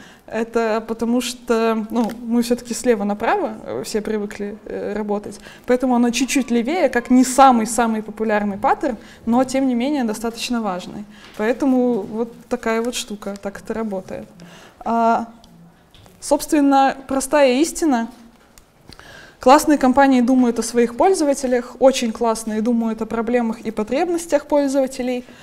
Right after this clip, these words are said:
а инновационные думают о проблемах и потребностях и тех, кто пока ещё не использует продукт. А, это к workflow. То есть, понимая то, как люди делают то или иное, вы можете понять, куда вы со своим продуктом можете встроиться.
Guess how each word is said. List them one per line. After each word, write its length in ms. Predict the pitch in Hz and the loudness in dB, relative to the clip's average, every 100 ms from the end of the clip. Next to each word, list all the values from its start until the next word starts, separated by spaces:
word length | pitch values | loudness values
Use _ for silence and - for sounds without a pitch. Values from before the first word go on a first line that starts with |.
| - - | -20 -4
а 140 | 233 | 2
инновационные 920 | 240 247 226 208 208 220 320 339 269 | 4 4 4 0 -2 0 2 2 2
думают 400 | 233 254 254 233 | 2 2 4 2
о 60 | 220 | 0
проблемах 520 | 214 220 262 285 233 | -2 -2 0 0 -2
и 100 | 220 | -4
потребностях 720 | 226 214 262 311 269 - 233 - | -4 -2 0 0 -2 -4 -6 -6
и 60 | 214 | -10
тех, 360 | - 262 370 | 0 0 0
кто 200 | - - | -2 -2
пока 280 | 294 233 247 | -2 0 2
ещё 240 | 247 240 233 | 0 2 0
не 320 | 220 240 254 | 2 2 0
использует 540 | 240 - 220 208 196 | -2 -4 -2 -2 -6
продукт. 420 | 208 202 196 202 - - - - - - | -4 -4 -4 -8 -14 -20 -20 -20 -20 -10
А, 380 | - 220 226 226 - | -4 0 2 4 4
это 260 | 285 269 | 4 4
к 300 | 254 - - - - - - | 2 -6 -16 -18 -20 -18 -2
workflow. 680 | 240 254 254 - 240 190 - - - - - _ | 2 2 2 4 4 4 0 -12 -20 -20 -20 _
То 80 | 220 | -2
есть, 160 | 226 | 0
понимая 500 | - 262 269 330 285 | 4 4 4 4 4
то, 260 | 262 277 277 | 4 6 6
как 320 | 269 254 240 | 6 2 2
люди 240 | 247 233 220 | 0 0 0
делают 440 | 226 240 214 214 | 2 2 2 0
то 100 | 233 | 2
или 300 | 233 214 214 | 2 2 0
иное, 420 | 220 277 403 240 | 0 0 0 0
вы 280 | 214 240 302 | -2 0 2
можете 360 | 254 262 254 240 | 4 2 0 -4
понять, 360 | 226 240 320 | -2 -2 -2
куда 260 | - 233 277 | -2 0 2
вы 100 | 247 | 0
со 100 | - | -4
своим 280 | 214 240 233 | -6 -4 -4
продуктом 420 | 220 214 - 220 | -4 -6 -6 -6
можете 340 | 208 214 - | -6 -6 -10
встроиться. 580 | 208 - 202 196 190 - | -12 -8 -6 -6 -10 -16